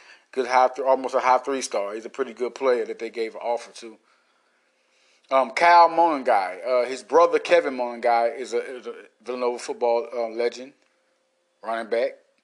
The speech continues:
Also, you know, was out there, uh, playing for the Eagles.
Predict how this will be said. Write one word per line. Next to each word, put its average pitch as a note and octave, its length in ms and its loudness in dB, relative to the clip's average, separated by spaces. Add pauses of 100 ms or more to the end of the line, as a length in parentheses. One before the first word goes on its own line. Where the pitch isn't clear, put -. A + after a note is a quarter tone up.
Also, A#2 400 -4
you A#2 80 -14
know, A2+ 320 -10 (420)
was A2 220 -20
out A#2+ 200 2
there, A#2 220 0
uh, A#2 60 -2
playing A#2 240 -8
for A#2+ 100 -12
the A2 60 -10
Eagles. B2 440 -14